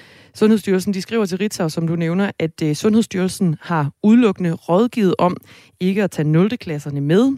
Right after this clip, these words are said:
da det generelt er svært at teste de mindre børn, og at nulte klasserne stadig er så nye i skolen, at ugentlige test bliver vurderet til at udgøre en ekstra belastning for deres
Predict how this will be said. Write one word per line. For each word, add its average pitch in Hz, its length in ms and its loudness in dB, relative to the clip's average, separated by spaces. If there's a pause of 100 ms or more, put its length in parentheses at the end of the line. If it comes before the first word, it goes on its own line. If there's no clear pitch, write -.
da 170 80 -2
det 151 120 -4
generelt 180 460 -2
er 170 60 -4
svært 220 420 -2
at 143 80 -4
teste 185 340 -4
de 151 140 -2
mindre 156 360 0
børn, 190 360 0 (340)
og - 100 -4
at 170 100 -2
nulte 175 260 0
klasserne 147 420 -4
stadig 175 340 -2
er 156 120 -2
så 185 200 -2
nye 190 340 4
i 240 40 2
skolen, 170 580 0 (100)
at 156 180 -4 (100)
ugentlige 226 380 2
test - 420 -8 (300)
bliver 175 140 -2
vurderet 175 360 2
til - 100 -4
at 180 60 0
udgøre 185 440 0
en 156 120 -2
ekstra 190 320 -4
belastning 160 680 -2
for 156 100 -10
deres 147 320 -6